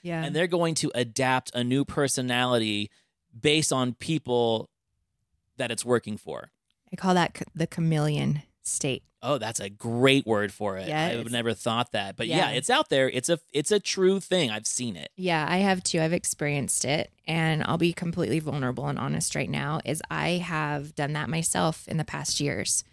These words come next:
Speaker 1: Um, years and years ago, when I was first divorced ten years ago,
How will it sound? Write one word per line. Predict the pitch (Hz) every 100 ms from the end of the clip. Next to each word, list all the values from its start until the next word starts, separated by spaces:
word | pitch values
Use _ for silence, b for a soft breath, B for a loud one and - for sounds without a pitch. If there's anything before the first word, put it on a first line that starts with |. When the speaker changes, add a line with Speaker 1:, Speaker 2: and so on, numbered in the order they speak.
| _ _ _ _ -
Speaker 1:
Um, | 143 135 - 185 165 - _ _ _ _ _ _ _ -
years | 160 156
and | 156
years | 151 151
ago, | 147 147
when | 147
I | 143 -
was | 113 -
first | 147 147 -
divorced | 156 135 165
ten | - 156
years | 147 147 147
ago, | 139 139 135